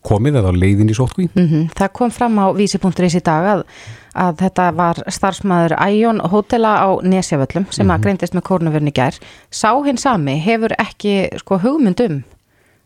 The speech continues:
Speaker 2: hvaðan hann hefur mögulega smitast. Það
Speaker 1: Nei.
Speaker 2: er ekki enginn í kringum hann sem hefur smitast eða verið í útlöndum eða neitt slíkt.
Speaker 1: Og það er mjög slæmt þegar að, þegar að það er ekkert að rekja þetta svona.
Speaker 2: Akkurat, en það var starfsmannagleði,
Speaker 1: Já.
Speaker 2: eh,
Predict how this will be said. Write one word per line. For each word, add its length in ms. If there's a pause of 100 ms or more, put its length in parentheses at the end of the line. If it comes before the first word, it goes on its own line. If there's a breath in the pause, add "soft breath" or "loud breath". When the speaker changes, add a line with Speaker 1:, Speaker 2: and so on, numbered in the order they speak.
(140)
Speaker 2:
hvaðan 480
hann 100
hefur 160
mögulega 320
smitast. 460
Það 100
Speaker 1:
Nei. 80
Speaker 2:
er 120 (100)
ekki 320 (480 loud breath)
enginn 320
í 20
kringum 380
hann 100
sem 160
hefur 220
smitast 500
eða 220
verið 240
í 80
útlöndum 480
eða 100
neitt 160
slíkt. 460
Speaker 1:
Og 100
það 140
er 100
mjög 160
slæmt 300
þegar 240
að, 160 (240)
þegar 240
að 160
það 240
er 100
ekkert 220
að 160
rekja 320
þetta 180
svona. 280 (260)
Speaker 2:
Akkurat, 480
en 100
það 180
var 140
starfsmannagleði, 1120 (320 loud breath)
Speaker 1:
Já. 240
Speaker 2:
eh, 360